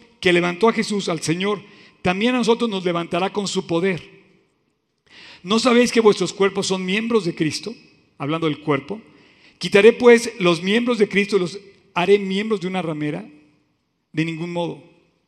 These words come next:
¿O no sabéis que el que se une con una ramera es un cuerpo con ella? Porque dice, 'Los dos serán una sola carne'?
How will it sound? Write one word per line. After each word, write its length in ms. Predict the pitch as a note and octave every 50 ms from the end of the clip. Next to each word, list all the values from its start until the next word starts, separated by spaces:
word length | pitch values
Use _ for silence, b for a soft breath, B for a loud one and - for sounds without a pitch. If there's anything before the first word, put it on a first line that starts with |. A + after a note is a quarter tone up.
| _ _ _ _ _ _
¿O 100 | - F#3
no 100 | G3+ A3+
sabéis 360 | A3+ B3 A#3 A3+ A3+ A#3 - -
que 160 | - G3 F#3
el 140 | F3+ F3 -
que 120 | - E3+
se 160 | - - F3
une 280 | F3 F#3 A3+ B3+ C4 B3+
con 120 | - F#3
una 140 | F3+ F#3 F3+
ramera 460 | E3 E3+ D#3 D#3 D#3+ D#3+ F3 E3+ - _ _ _ -
es 180 | F3+ E3+ E3+
un 100 | F#3+ F#3+
cuerpo 420 | F3+ - F#3+ F#3 G3 G3+ - G#3 -
con 180 | - E3+ D#3
ella? 240 | D#3 D#3+ E3+ F#3 -
Porque 260 | - E3+ C#3+ - D#3+
dice, 380 | D#3 F#3+ G3+ - - G3+ G3 G3 G3
'Los 220 | E3 D#3 D#3+ D3+
dos 340 | - G3 A3+ A#3+ - - -
serán 440 | - - - E3 D#3 E3+ F3+ F#3+ F#3 B B B B B B
una 160 | F3+ F3 F#3
sola 240 | - - F3 E3 D#3+
carne'? 400 | - F3 D#3 C#3+ D3 C#3+ C3